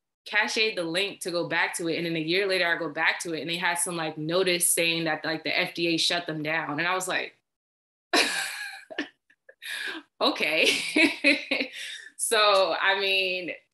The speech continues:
that just tells you, you know, it's like when you start to do that research and you see things like that, you're like, "I think I'm going the right direction." <laughs> It doesn't scare me.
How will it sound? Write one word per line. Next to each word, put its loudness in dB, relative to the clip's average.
that 4
just 4
tells 4
you, 0
you 0
know, 4
it's 0
like 2
when -2
you -2
start 2
to -8
do -4
that 0
research -2
and -6
you -6
see -4
things 0
like 0
that, 2
you're 2
like, -2
"I -2
think 4
I'm 4
going 4
the 2
right 6
direction." 0
<laughs> 0
It 2
doesn't 4
scare 2
me. -12